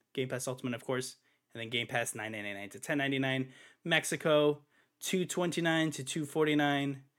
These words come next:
one forty-nine, one fifty-nine.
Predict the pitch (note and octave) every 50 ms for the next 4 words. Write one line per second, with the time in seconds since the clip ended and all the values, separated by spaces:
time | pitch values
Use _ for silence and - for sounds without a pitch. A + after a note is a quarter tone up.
0 | _ _ _ _ _ _ B2+ A#2+ B2 B2 B2 - C3 A#2+ A#2+ A2+ A#2 A2+ A2+ A#2
1 | A2+ A#2+ - - - A#2+ A2+ - - - A3+ A3+ A3 - A3 G#3 G3+ G3+ G3 G3
2 | F#3+ F#3+ G3 F#3 F3+